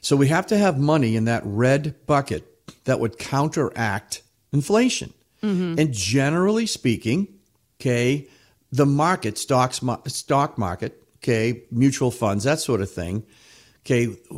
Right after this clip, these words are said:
Speaker 1: that are not guaranteed, but over time tend to outperform inflation. That's the whole thing about these products is over time.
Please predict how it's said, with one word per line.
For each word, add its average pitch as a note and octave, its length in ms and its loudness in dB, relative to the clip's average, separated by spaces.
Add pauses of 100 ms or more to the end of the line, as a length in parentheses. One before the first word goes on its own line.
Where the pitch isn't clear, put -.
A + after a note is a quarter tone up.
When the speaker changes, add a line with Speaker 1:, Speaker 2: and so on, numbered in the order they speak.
(100)
Speaker 1:
that A#2 300 2
are A2+ 100 0
not A#2+ 460 2
guaranteed, G2+ 680 -2
but A#2+ 380 -4
over D#3+ 400 2
time G2+ 840 -6 (580)
tend G#2 640 -4 (240)
to - 180 -4
outperform G#2+ 760 -2 (120)
inflation. D3 560 -2 (120)
That's C3 240 -4
the B2+ 120 2
whole B2 220 2
thing E3 240 -2
about G2+ 280 -2
these F#2+ 200 -4
products F2+ 380 -4
is F2+ 180 -8
over A2 240 0
time. C#3 480 -2